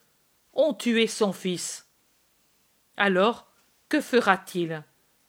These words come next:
Et Jésus darde ses iris de saphir enflammés comme par un soleil sur ceux qui sont venus, et spécialement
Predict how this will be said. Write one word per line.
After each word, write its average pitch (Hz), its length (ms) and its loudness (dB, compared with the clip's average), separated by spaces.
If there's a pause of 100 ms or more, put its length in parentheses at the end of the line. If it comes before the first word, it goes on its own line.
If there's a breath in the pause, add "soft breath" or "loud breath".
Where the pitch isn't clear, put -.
(540)
Et 196 140 -2
Jésus 226 500 0
darde 196 460 0
ses 196 360 -4
iris 202 400 -4
de 180 180 -6
saphir 196 600 -4 (360 soft breath)
enflammés 208 640 2
comme 196 380 0
par 180 200 -2
un 175 80 0
soleil 196 560 -2 (380 soft breath)
sur - 300 -4
ceux - 300 -2
qui - 160 -8
sont 214 220 -4
venus, 196 480 -2 (400 soft breath)
et 202 140 0
spécialement 208 1000 -2